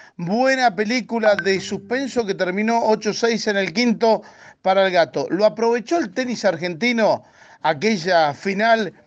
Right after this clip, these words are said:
cien por ciento albiceleste entre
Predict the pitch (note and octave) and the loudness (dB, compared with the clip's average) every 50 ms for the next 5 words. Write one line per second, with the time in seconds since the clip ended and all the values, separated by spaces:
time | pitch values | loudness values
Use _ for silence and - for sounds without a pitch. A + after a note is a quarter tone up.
0 | _ _ _ _ _ _ _ _ - - A3 A3+ B3 B3 G#3+ E3+ G3+ D#3+ E3+ E3 | _ _ _ _ _ _ _ _ -10 -4 -2 0 0 0 0 -2 -4 -4 -4 -6
1 | D3 D#3+ G#3+ A3+ A3+ G#3+ - G3+ F#3 E3+ - - - E3+ F#3+ F#3+ F3+ F3 D#3+ - | -6 -4 -4 -2 -2 -2 -2 0 0 0 0 0 0 0 0 0 0 -4 -4 -4
2 | - F3 F3+ A3 B3+ A#3 A#3+ - - F3+ D#3+ D#3 - - E3 E3 D#3+ C3 - D#3 | -6 -4 -2 0 -2 -2 -2 -4 -4 -4 -4 -4 -4 -4 -4 -4 -4 -6 -8 -4
3 | D#3 D#3+ D#3+ D#3 D3+ D3 C3 | -2 0 0 0 0 -2 -4